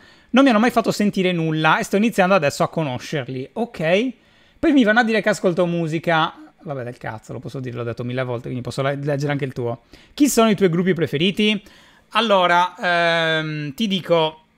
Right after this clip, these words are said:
io ho avuto un'infanzia strana sotto questo aspetto. Tipo, io non conosco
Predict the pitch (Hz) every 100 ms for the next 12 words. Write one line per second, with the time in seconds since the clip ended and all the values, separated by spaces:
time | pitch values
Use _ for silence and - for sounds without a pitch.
0 | _ _ _ _ _ _ - 247 262 240
1 | - _ _ _ _ _ _ _ _ _
2 | _ _ - 202 196 175 170 202 208 185
3 | 165 170 - 165 139 135 135 151 143 135
4 | - 131 - 147 185 170 208 233 190 165
5 | 180 143 123 - - 185 233